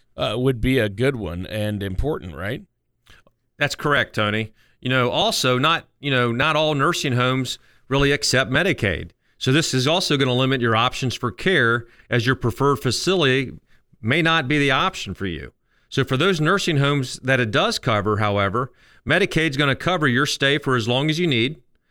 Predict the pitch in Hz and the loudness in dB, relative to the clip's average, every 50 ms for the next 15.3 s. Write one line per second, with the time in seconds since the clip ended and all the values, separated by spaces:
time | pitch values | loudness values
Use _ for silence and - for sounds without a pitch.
0 | _ _ _ _ _ _ 117 139 165 185 175 - - 170 160 135 - - 175 208 | _ _ _ _ _ _ -2 0 0 0 0 0 0 0 0 0 0 0 0 2
1 | 226 226 196 151 - - 123 113 110 113 117 113 - 123 123 110 - - 139 131 | 2 2 2 0 -2 -2 0 0 0 0 -2 -2 -4 -4 -4 -4 -2 -2 -2 0
2 | 127 135 131 123 131 127 - - - 127 127 131 135 139 - _ _ _ _ - | 0 0 0 0 0 -2 -2 -2 0 2 2 2 0 -2 -4 _ _ _ _ -4
3 | 131 135 135 - 147 139 127 127 123 110 104 151 185 208 180 - - 120 104 110 | -4 -4 0 0 0 2 2 2 0 0 0 0 0 0 -2 -2 -2 -2 0 0
4 | 107 98 85 80 82 - _ _ _ _ _ _ _ - 139 143 135 131 113 120 | 0 0 -2 -6 -10 -12 _ _ _ _ _ _ _ 0 2 2 4 2 2 2
5 | 185 226 214 - 151 131 123 139 160 170 175 180 - 151 147 139 135 131 - 147 | 2 2 2 0 0 0 2 2 2 2 0 0 -2 -2 0 0 -2 -2 0 -2
6 | 143 127 131 123 - - 143 143 151 151 - - - 127 120 120 117 117 110 - | 0 0 -2 -4 -2 -4 -2 -2 -2 -2 -4 -4 -2 -2 0 0 0 -2 -6 -4
7 | - 120 113 - - 160 180 190 - - - 131 127 127 127 127 123 120 117 110 | -4 -4 -4 -2 0 0 0 0 0 0 0 2 2 4 2 2 2 0 0 2
8 | 117 131 135 - - 117 110 117 113 101 - 104 95 - 110 104 98 101 98 104 | 2 0 0 0 0 0 0 2 0 0 -2 -4 -4 -2 -2 0 0 0 -2 -2
9 | 110 - - _ - - - - - _ _ 117 123 135 139 139 131 127 143 165 | -4 -6 -12 _ -20 -20 -20 -20 -20 _ _ 0 2 4 4 4 4 4 2 2
10 | 165 147 - 175 160 147 113 - - 175 202 208 185 147 117 - 135 131 127 120 | 0 0 0 0 0 0 0 0 0 0 2 2 0 -2 -2 -2 -2 -2 -2 -2
11 | - - 131 127 127 135 127 - 143 131 127 127 127 123 - - 147 139 127 123 | -4 -2 -2 0 0 0 0 0 -2 0 0 0 0 -2 0 -2 0 0 2 2
12 | 123 131 139 139 131 123 143 175 170 - - 117 - - 107 107 107 101 113 113 | 2 2 2 0 0 2 0 0 0 0 -2 -4 -2 0 0 0 2 2 0 0
13 | - 113 113 107 117 - - 127 123 127 123 - - 143 127 113 101 98 98 101 | 0 0 0 0 -2 -2 0 0 0 0 -2 -2 -4 -4 -2 0 0 0 -2 -2
14 | - - 107 104 92 101 110 107 - 110 107 107 107 110 113 110 120 120 143 135 | -4 -4 -6 -6 -2 -2 -4 -2 -2 -4 -4 -2 -2 -2 0 -2 -2 0 2 2
15 | 110 98 95 110 120 - - | 2 2 0 -2 -4 -8 -14